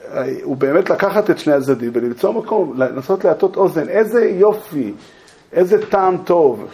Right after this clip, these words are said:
איזה אמת, איזו אמת, איזו קדושה יש ב-, בטענה של הזולת. עכשיו, אנחנו תמיד צריכים להתגונן.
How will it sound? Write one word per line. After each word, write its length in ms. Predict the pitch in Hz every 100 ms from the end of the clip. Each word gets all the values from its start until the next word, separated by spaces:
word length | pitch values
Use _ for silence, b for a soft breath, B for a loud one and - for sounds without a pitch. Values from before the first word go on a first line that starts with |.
| - -
איזה 360 | 160 190 165
אמת, 480 | 160 180 160 - - _
איזו 360 | - 175 170 143
אמת, 300 | 151 160 147
איזו 220 | 160 170
קדושה 500 | 151 139 135 185 180 135
יש 260 | 147 175 -
ב-, 200 | 135 123
בטענה 460 | 123 - 131 131 135
של 160 | 127
הזולת. 300 | 117 104 - - - _ b b b b b b b _ _ _ _ _ _ - B B B B B B B B -
עכשיו, 200 | - -
אנחנו 260 | 123 120
תמיד 220 | 107 110 123
צריכים 200 | 117 117
להתגונן. 600 | 120 123 147 202 135